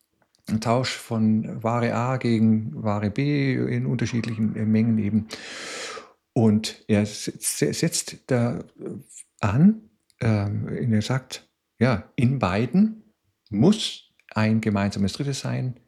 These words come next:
Wert. Warum? Weil die gleichgesetzt werden. Wir wissen, historisch stimmt es nicht. Sobald, wenn nur Ware gegen Ware ge-, getauscht wird, wird da nichts gleichgesetzt und auch nicht in etwas Gemeinsamem Dritten. Das kommt erst, diese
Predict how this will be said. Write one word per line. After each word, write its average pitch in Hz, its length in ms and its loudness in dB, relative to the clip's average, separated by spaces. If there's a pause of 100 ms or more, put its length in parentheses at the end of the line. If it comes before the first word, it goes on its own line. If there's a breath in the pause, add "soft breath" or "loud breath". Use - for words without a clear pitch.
(120)
Wert. 85 460 -6 (640)
Warum? 110 380 2 (100)
Weil 95 120 -6
die 110 100 -4
gleichgesetzt 95 600 -6
werden. 87 280 -10 (100)
Wir 147 260 4
wissen, 135 300 -2
historisch 113 600 -4
stimmt 110 320 -4
es - 160 -6
nicht. - 340 -16 (240)
Sobald, 113 600 -4
wenn 117 380 4
nur 139 220 2
Ware 110 240 0
gegen 95 160 0
Ware 110 280 -2
ge-, 113 260 -6 (320)
getauscht 101 360 -8
wird, 104 160 -6 (240 loud breath)
wird 104 140 2
da 113 80 2
nichts 98 200 0
gleichgesetzt 120 500 -4
und 107 140 -6
auch 85 180 -10
nicht - 320 -6
in 95 180 4
etwas - 360 -6
Gemeinsamem 95 840 -4
Dritten. - 320 -10 (380 loud breath)
Das 110 240 -2
kommt 131 340 -2
erst, 95 380 -2
diese 101 340 -2